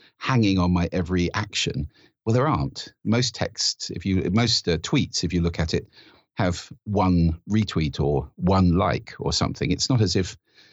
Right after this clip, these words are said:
we are all stars, but we love to believe that. So that's out, very outbound communication. It, it, it doesn't involve a lot of listening, does it? Uh, and the other thing, of course, that social media create is fomo, the fear of missing out,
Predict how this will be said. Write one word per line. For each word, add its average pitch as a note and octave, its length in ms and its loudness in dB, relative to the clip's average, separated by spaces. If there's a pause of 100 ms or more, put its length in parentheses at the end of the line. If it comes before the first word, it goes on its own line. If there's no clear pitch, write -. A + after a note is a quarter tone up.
(260)
we F#2+ 180 2
are F#2 120 2
all F#2 520 2
stars, E2+ 640 -2
but G2+ 220 -4 (160)
we G#2+ 100 0
love B2 200 0
to F#2+ 60 -4
believe C3 380 2
that. - 380 -10 (180)
So A2 240 0
that's D3+ 260 -2
out, D3+ 200 -2 (340)
very C3+ 240 0 (100)
outbound F#2+ 540 -4
communication. F#2+ 720 -4 (460)
It, G2 240 -4
it, G2 160 -4 (220)
it F#2 200 -2
doesn't G2+ 600 0 (140)
involve F#2 340 2
a E2+ 40 0
lot E2+ 160 0
of D#2+ 120 -2
listening, B1+ 420 2
does D2+ 220 2
it? - 200 -4 (680)
Uh, F2+ 240 2
and A#2+ 140 4
the C3+ 80 4
other C#3+ 180 2
thing, F#2 220 2
of E2+ 100 -2
course, F2 320 -2
that - 200 -4
social F2+ 340 0
media E2+ 260 2
create E2 460 0
is E2 140 0
fomo, D#2 460 0
the - 80 -2
fear E2+ 220 0
of D#2 100 -2
missing E2 280 0
out, D#2 380 -2